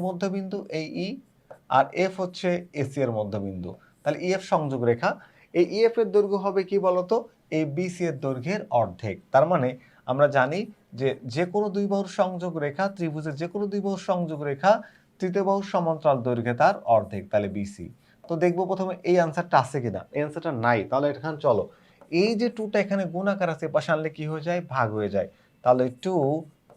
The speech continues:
ই এফ সমান সমান হচ্ছে বিসি। তাহলে টু ই এফ সমান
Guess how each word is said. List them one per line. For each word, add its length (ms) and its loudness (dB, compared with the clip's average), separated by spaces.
ই 20 -2
এফ 100 2
সমান 300 0
সমান 220 0
হচ্ছে 220 -2
বিসি। 360 -6
তাহলে 260 0
টু 120 -2
ই 80 2
এফ 120 -2
সমান 200 2